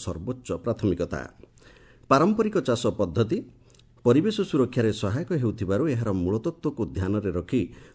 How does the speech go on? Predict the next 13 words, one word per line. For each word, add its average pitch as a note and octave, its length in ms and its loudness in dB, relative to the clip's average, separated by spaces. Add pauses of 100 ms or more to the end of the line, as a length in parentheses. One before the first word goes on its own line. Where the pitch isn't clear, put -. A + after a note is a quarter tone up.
ନୂତନ A2+ 420 2
ପ୍ରଣାଳୀ G#2+ 420 0 (140)
ଅବଲମ୍ବନ A2 480 -2
କରିବାର B2+ 320 0 (160)
ଆବଶ୍ୟକତା F#2+ 640 -4
ରହିଛି। F#2+ 320 -4 (840)
ବ୍ୟକ୍ତି, C3 420 0
ସମାଜ G#2 380 0 (100)
ଓ - 20 2 (120)
ପରିବେଶ A#2+ 320 -4 (180)
ପରସ୍ପରର F2+ 540 -4 (100)
ପରିପୂରକ। E2+ 460 -2 (500)
ଏହାର G#2+ 220 4